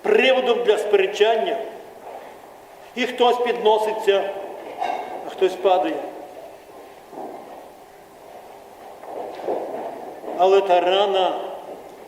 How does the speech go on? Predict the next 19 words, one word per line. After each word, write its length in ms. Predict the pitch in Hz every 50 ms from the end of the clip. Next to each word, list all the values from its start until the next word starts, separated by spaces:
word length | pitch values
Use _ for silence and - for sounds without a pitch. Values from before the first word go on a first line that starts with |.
| - - - - - - - - - - - - - - 156
яку 240 | 170 165 165 175
ти 140 | 175 - 170
здобудеш, 600 | 147 - - 175 165 165 160 170 160 151 151 - - - - - - - - - - - - - - - - - - - -
навчить 520 | 180 196 214 214 214 214 214 226 226 208
тебе 220 | 214 214 196 190 196
бачити 560 | 196 196 208 202 202 208 202 196 202 202 190
в 40 | 190
серцях 460 | 196 202 190 180 - - 190 180 - - - - - - - - - - - 160 170
людей, 300 | 180 - 185 175 160 - - - - - - - - -
читати 580 | - 233 254 247 - 254 233 220 180 - 202 185
серця 540 | - 202 208 202 - - - 214 202 175
людські. 540 | 160 - - - - - - 208 202 180 - - - - - - - - - - - - - - - - - - - - - - - - - - - - - - - - - - - - - - - - - - - - - - - - - - - - - - - - - - - - - - - - - - - - - -
І, 80 | 202
значить, 540 | 165 - 214 214 190 170 196 190 - - 170
над-, 360 | 185 185 190 185 - - -
надавати 500 | 208 196 190 190 190 190 196 196 196 196
їм 160 | 190 196 185
таку 280 | 170 - 185 - - 208
допомогу, 560 | 170 185 180 185 175 180 180 180 165 165 -